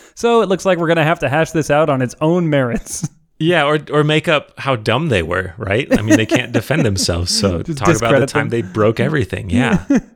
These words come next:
Speaker 1: Wait, you mean the same sainted engineer
Speaker 2: You mean
Speaker 1: who took
Speaker 2: cursed
Speaker 1: down
Speaker 2: engineer?
Speaker 1: Prague? <laughs>
Speaker 2: Not
Speaker 1: Cursed
Speaker 2: sainted
Speaker 1: engineer.
Speaker 2: engineer? <laughs>
Speaker 1: It's just as easy to turn a saint into, like, Voldemort than it is, you know, to turn them into,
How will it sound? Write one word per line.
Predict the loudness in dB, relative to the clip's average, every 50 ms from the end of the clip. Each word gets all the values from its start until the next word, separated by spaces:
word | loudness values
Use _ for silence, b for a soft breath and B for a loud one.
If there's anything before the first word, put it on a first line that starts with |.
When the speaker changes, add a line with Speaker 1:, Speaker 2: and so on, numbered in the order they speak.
| b b b b b -2
Speaker 1:
Wait, | 0 0 0 2
you | 0 2 2
mean | 4 4 4 2 0 -2 -4 -6 -6
the | -6
same | -6 -4 -2 0 0 2 2 2 0
sainted | 0 0 -2 -2 -2 -2 -2
engineer | -2 0 0 0 0 0 2
Speaker 2:
You | 2
mean | 2 2
Speaker 1:
who | 0 0
took | 0 2 4
Speaker 2:
cursed | 4 4 4 2 2
Speaker 1:
down |
Speaker 2:
engineer? | 0 0 0 0 0 2 2 4 4 4 2 0 -2 -6 -10 -4
Speaker 1:
Prague? | -2 -2 0 0
<laughs> | 0 -2 0 0 0 0 0 0 0 -2 -2 -2 -2 -2 -4
Speaker 2:
Not | -4 -4 -4
Speaker 1:
Cursed | -2 0 2 2 2 0 0
Speaker 2:
sainted | 0 0 0 0 0 -2 0
Speaker 1:
engineer. | 0 -2 -2 -2 -2 -2 0 -2 -2 -4 B B B B -10 -10 B B B -4
Speaker 2:
engineer? | -2 -2 -2 -4 -4 -4 -6 -6 -6 -8
<laughs> | -12 _ _ _ _ _ _ _
Speaker 1:
It's | -10 -10 -8
just | -4 -2 -2 0 0 0
as | 0 2
easy | 2 2 2 2 2 2 2 0 -4
to | -6 _ -8 -4
turn | -2 -2 0 -2
a | -2
saint | -2 -2 0 0 -2 -4 -4
into, | -6 -6 -4 -4 -2 -2
like, | -2 -4 -4
Voldemort | -6 -8 -4 -2 0 0 0 -2 -4 -6 -8 -12 -14 _ -12
than | -6 -4 -2 0
it | 2
is, | 2 2 0 0 -4 -8 -14 -18 -20 -20 -20 -10
you | -6 -6 -6
know, | -6 -6 -10 -16 _ _
to | -20 -10
turn | -6 -4 -4 -2
them | -2 -2
into, | -4 -6 -6 -6 -6 -6 -6 -6 -8 -10